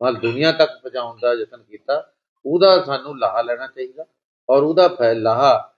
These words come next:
ਪੰਜਾਬ ਤੇ ਇਸ ਅਨੰਦਪੁਰ ਸਾਹਿਬ ਦੀ ਧਰਤੀ ਨੂੰ ਦੇਣ ਲਈ ਇਸ ਜ਼ਿਲ੍ਹੇ ਨੂੰ ਮੁਕੰਮਲ ਜ਼ਿਲ੍ਹਾ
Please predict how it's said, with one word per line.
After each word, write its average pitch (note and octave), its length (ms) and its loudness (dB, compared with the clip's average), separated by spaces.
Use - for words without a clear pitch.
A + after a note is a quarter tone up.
ਪੰਜਾਬ B2 580 2
ਤੇ D3 220 2
ਇਸ C3 140 -8
ਅਨੰਦਪੁਰ A#2+ 560 -8
ਸਾਹਿਬ C#3+ 260 -4
ਦੀ D#3 60 -14
ਧਰਤੀ D3 480 -4
ਨੂੰ E3+ 120 -8
ਦੇਣ C#3 220 0
ਲਈ A2 240 -6
ਇਸ E3 200 4
ਜ਼ਿਲ੍ਹੇ E3+ 360 0
ਨੂੰ F3+ 120 -6
ਮੁਕੰਮਲ C#3 640 -4
ਜ਼ਿਲ੍ਹਾ C#3 340 0